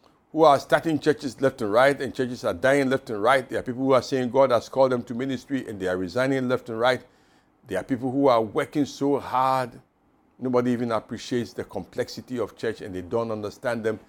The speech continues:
They don't even understand themselves because they don't know church. I commend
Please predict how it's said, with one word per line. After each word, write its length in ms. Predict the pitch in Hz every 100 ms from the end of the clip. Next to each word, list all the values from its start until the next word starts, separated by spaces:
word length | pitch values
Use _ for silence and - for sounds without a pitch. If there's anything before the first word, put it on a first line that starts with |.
| _ _ -
They 140 | 180
don't 200 | 180 170
even 200 | 151 147
understand 580 | 139 117 - 143 135 117 _ _ _ -
themselves 580 | 78 - 98 80 - - _ _ _ _ _
because 240 | - 92 85
they 80 |
don't 200 | 82 92
know 220 | 85 87 127 _
church. 300 | - 71 - _ _ _ _ _ _ _ -
I 60 |
commend 520 | - 95 92 104 101